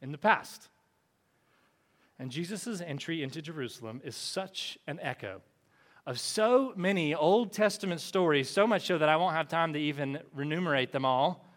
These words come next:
this morning. But I want you to see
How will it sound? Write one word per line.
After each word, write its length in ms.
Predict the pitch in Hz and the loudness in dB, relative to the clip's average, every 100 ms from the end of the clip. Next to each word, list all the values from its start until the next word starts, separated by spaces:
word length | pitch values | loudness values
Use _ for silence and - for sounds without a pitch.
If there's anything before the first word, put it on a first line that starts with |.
| _ _ _ _ - | _ _ _ _ -8
this 220 | 143 - | -8 -2
morning. 360 | 160 156 117 107 - _ _ _ _ _ _ _ _ _ _ _ _ _ | 0 0 -2 -8 -20 _ _ _ _ _ _ _ _ _ _ _ _ _
But 100 | - | 0
I 60 | 143 | 2
want 180 | 160 - | 2 -2
you 60 | |
to 60 | 208 | -8
see 420 | - 127 107 107 | -8 -10 -10 -12